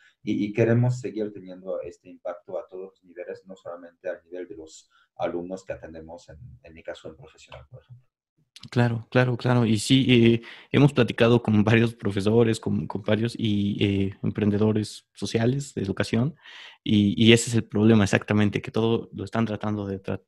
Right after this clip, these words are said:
Speaker 2: de pasar a, a digital. Este, ¿qué otro, eh, tienes otras actividades, no solamente este proyecto? ¿De qué otra forma has tenido que modificar tu rutina, eh, tanto como en, en la dirección de, de, de emprendimiento como asesor?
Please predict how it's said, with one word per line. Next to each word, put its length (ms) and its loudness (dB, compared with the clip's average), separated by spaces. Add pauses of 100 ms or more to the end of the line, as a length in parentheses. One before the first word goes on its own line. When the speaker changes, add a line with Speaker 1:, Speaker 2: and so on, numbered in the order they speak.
Speaker 2:
de 160 -4
pasar 380 -4
a, 160 -4
a 180 -6
digital. 540 -6 (520)
Este, 760 -2 (480)
¿qué 140 4
otro, 400 2 (180)
eh, 380 2 (180)
tienes 280 4
otras 220 0
actividades, 600 0
no 100 -2
solamente 400 0
este 100 -12
proyecto? 640 -4
¿De 220 -4
qué 100 -2
otra 160 -2
forma 460 2
has 180 -6
tenido 280 -2
que 120 -6
modificar 560 -2 (160)
tu 140 -4
rutina, 560 0
eh, 320 -6 (240)
tanto 280 -6
como 360 -4
en, 240 -2
en 120 -2
la 60 -2
dirección 540 -2
de, 160 -4
de, 100 -6
de 180 -10 (260)
emprendimiento 600 0
como 480 2
asesor? 460 -4